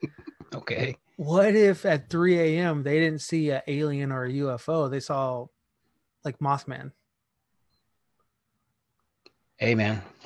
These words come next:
Speaker 1: who knows? Who kn-, I mean, d-, d-, do you really think they've got everything, uh, uh, the true reports of everything that happened that night or leading to that night and ni-,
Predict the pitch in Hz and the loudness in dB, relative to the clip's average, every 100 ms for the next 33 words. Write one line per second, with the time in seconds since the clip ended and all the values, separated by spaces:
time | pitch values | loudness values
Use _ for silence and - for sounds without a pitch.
0 | - - 123 120 131 92 90 - - _ | -12 -6 -2 0 0 0 -6 -16 -20 _
1 | _ _ _ - 135 127 104 - 107 107 | _ _ _ -8 -4 -2 -2 -2 2 2
2 | 101 98 - - 131 95 _ _ - 117 | 0 -4 -12 -12 -12 -12 _ _ -2 0
3 | 117 90 107 120 113 110 113 - 110 101 | 0 4 6 6 4 2 0 2 0 4
4 | 104 98 90 98 - 107 101 101 - - | 4 4 2 -2 -2 -2 -2 -4 -10 -20
5 | - - - _ _ _ _ - - - | -20 -20 -20 _ _ _ _ -4 -2 -2
6 | - 127 - _ _ _ _ _ _ _ | -4 -10 -14 _ _ _ _ _ _ _
7 | _ _ _ - 95 104 - - 110 117 | _ _ _ -8 -2 -2 0 0 2 2
8 | 117 _ - 104 98 - 110 123 - 92 | -2 _ -4 -2 0 4 4 4 0 -2
9 | - 107 110 117 110 110 98 101 - 113 | -2 0 0 0 0 2 4 2 0 -2
10 | 123 113 117 135 147 90 92 98 113 110 | -2 0 0 0 -2 -2 0 2 2 0
11 | - 117 117 107 98 98 98 131 85 85 | 0 0 2 2 2 0 -2 -2 -4 -8
12 | 78 92 | -6 -4